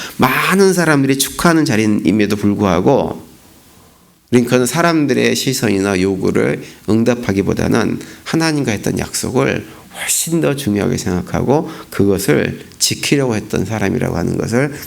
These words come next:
그 책에서 얘기를 해주고 있습니다. 예전에 제가 한번 말씀드렸지만 우리 신앙은요, 코람데오, 다시 말하면 하나님 앞에서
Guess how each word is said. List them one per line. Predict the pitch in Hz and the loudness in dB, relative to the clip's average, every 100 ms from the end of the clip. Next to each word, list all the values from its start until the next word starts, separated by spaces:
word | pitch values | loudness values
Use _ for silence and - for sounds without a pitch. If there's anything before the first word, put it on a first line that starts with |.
| - | -6
그 | 98 | -4
책에서 | - - 90 - 127 113 - - - - | -2 -2 0 0 0 -2 -4 -10 -20 -4
얘기를 | 98 104 104 92 | 0 0 0 -2
해주고 | 107 120 92 | -4 -4 -6
있습니다. | - - - - - - - - - - - - - - - - - - - | -6 -12 -18 -20 -20 -20 -20 -20 -20 -20 -20 -20 -20 -20 -20 -20 -20 -10 0
예전에 | 131 151 165 | 2 4 2
제가 | 147 139 143 | 2 2 2
한번 | 139 131 | 2 2
말씀드렸지만 | 117 123 113 107 - 110 | 2 0 0 0 0 0
우리 | 95 107 | 2 0
신앙은요, | - 156 156 120 85 113 123 - - - - - - | 0 -2 0 0 0 -2 -4 -8 -16 -20 -20 -20 -10
코람데오, | - 190 185 180 147 - - 82 - - - - - | -2 2 2 2 0 -2 -4 -10 -14 -20 -20 -20 -8
다시 | 101 92 | -2 0
말하면 | 113 107 101 131 - | 2 2 2 0 -2
하나님 | - 185 202 202 190 175 156 | -2 2 4 4 2 2 2
앞에서 | 92 - - 104 107 156 180 | 0 -2 -4 -2 0 0 -2